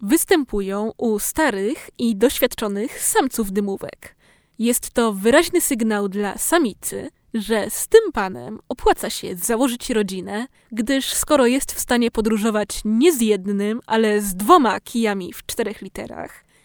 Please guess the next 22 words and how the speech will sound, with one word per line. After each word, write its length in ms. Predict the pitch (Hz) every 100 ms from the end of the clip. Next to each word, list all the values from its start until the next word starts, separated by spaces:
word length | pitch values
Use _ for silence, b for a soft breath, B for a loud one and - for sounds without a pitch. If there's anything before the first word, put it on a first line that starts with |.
| _ -
znaczy 380 | 240 381 - -
to, 260 | 214 -
że 160 | 202 220
musi 220 | 220 233
być 340 | 202 190 - 214
bardzo 420 | 208 247 233 330
odporny, 680 | - - 190 - 196 208 339 _
wytrzymały, 800 | 311 415 - 285 208 - - 247 - _
a 100 | 311
w 80 | 247
związku 480 | 214 370 494 - 392
z 100 | -
tym 420 | 208 208 262 220
być 420 | 214 226 - - -
całkiem 640 | - 208 - 254 349 240
niezłym 400 | 190 - 208 226
łowcą. 380 | 262 - - - - b b b b b -
Jaskółki 560 | 214 - 339 415 359
bowiem 560 | 226 175 196 190 254 269
zjadają 600 | 240 226 208 196 196 180
drobne 380 | 214 196 226 254
owady 420 | 294 233 196